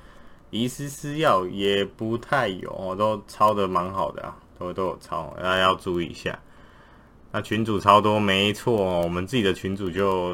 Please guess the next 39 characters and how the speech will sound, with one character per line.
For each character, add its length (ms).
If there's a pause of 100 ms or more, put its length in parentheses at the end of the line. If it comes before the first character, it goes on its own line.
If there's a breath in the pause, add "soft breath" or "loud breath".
(120)
大 140
概 180
有 400 (420)
好 240
几 220
个 220
了 100
哈。 180 (120)
那 500 (320)
有 160
在 80
考 240
虑 120
要 120
不 80
要 160
把 240
一 80
些， 480 (800 loud breath)
呃， 280
收 300
掉 240
哦， 180
因 80
为 80
之 160
前 240 (560 loud breath)
开 220
了 100
一 80
些 220
冲 300
土 160
狗 160
币 240
啦， 360
或 160
者 60
是 340